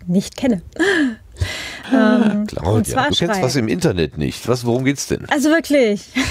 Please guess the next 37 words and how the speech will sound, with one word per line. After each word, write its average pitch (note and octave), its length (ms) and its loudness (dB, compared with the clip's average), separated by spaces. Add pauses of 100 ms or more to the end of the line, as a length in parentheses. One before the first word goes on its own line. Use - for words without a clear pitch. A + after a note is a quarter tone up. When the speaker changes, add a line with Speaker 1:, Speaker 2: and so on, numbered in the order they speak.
(340)
Speaker 1:
<laughs> - 600 -10
Proton C#4+ 360 2
Conny A3+ 300 2
schreibt, - 480 -6
äh, F#3 220 0
mein B3+ 260 0
Blütenschatz A3 640 -4
wäre G3 320 0
die F3+ 200 -4
Nixdorf-Museumsfolgen F#3+ 1600 0
von F#3+ 180 0
Martin B3 460 0
und G#3+ 260 -6
Lars. - 420 -6 (460)
War G#3+ 120 0
einfach A3+ 360 -2
toll, B3 220 2
meinen G3 240 0
eigenen G3 460 -2 (100)
Besuch G#3 320 2
zu G#3 420 -2
reerleben. F#3+ 840 2 (580)
Und F#3+ 140 -4
darauf G#3 340 0
gibt A3+ 200 -2
es G#3 120 -2
gleich G3+ 240 0
mehrere A3+ 460 2
Bekundungen, A#3 760 2
dass G3 220 -2
es G3+ 120 -4
eine F#3+ 340 -2
ganz - 260 -4
grandiose G3 460 0
Folge A3 380 0
war G3+ 360 0
und F#3 260 -4